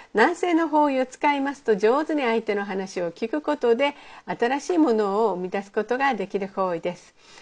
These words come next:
北西の方位を使いますと、一番正しいやり方で決断できる方位。西の方位を使いますと、相手と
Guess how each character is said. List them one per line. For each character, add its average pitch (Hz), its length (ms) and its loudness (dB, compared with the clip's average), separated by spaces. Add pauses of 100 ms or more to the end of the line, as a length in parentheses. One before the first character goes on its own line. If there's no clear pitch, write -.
(100)
北 214 180 2
西 247 260 2
の 247 120 0
方 233 240 2
位 220 100 6
を 220 60 0
使 254 300 -2
い 240 60 -2
ま 247 140 -2
す 240 80 -16
と、 214 140 0
一 202 240 -4
番 254 180 0
正 277 340 -4
し 330 180 -2
い 285 40 0
や 208 80 2
り 220 140 -2
方 202 300 -6
で 254 160 -2
決 180 160 -4 (160)
断 220 180 2
で 208 140 0
き - 120 -2
る 330 100 -2
方 - 300 6
位。 - 240 -10 (400)
西 294 240 -2
の 311 120 4
方 294 280 8
位 269 120 0
を 269 60 0
使 294 360 -4
い 285 60 -2
ま 285 200 -2
す - 140 -20
と、 311 260 -2 (560)
相 233 180 4
手 240 160 2
と 180 260 -4